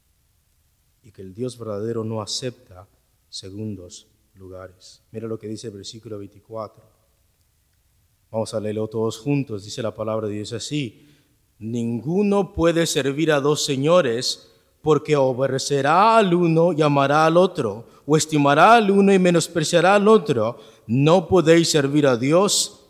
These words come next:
y a las riquezas". Lo primero que nos dice el Señor es esto: ninguno puede, o ninguno es capaz, como lo dicen otras versiones.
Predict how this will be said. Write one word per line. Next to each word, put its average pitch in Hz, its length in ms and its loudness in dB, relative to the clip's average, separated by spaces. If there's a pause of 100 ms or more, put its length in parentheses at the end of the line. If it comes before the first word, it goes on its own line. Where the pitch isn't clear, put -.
(100)
y 110 60 -8
a 110 60 -4
las 110 160 -6
riquezas". - 920 -8 (500)
Lo 127 120 -8
primero 180 420 0
que 175 100 -4
nos 151 140 -6
dice 170 180 -8
el 160 100 -6
Señor 160 420 -2
es 156 160 -4
esto: 117 580 -8 (760)
ninguno 170 1040 -4
puede, 123 420 -8 (1700)
o 147 160 0
ninguno 143 800 0
es 156 220 -2
capaz, - 960 -6 (520)
como 127 240 -2
lo 123 80 -2
dicen 127 300 -6
otras 117 300 -10
versiones. 101 880 -18